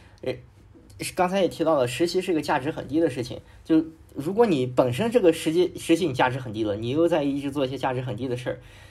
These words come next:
然后这个人家不会给你转正的理由的。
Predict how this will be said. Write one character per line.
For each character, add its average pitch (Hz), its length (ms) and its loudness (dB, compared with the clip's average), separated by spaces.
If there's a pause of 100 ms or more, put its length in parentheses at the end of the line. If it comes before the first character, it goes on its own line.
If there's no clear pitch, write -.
(260)
然 123 100 -8
后 160 140 2
这 170 140 2
个 123 160 6
人 120 520 -6
家 131 140 0 (180)
不 143 80 0
会 175 160 4
给 135 120 0
你 117 160 -2
转 113 260 -4
正 120 160 -4
的 110 100 -4
理 110 160 -2
由 - 160 -6
的。 120 100 0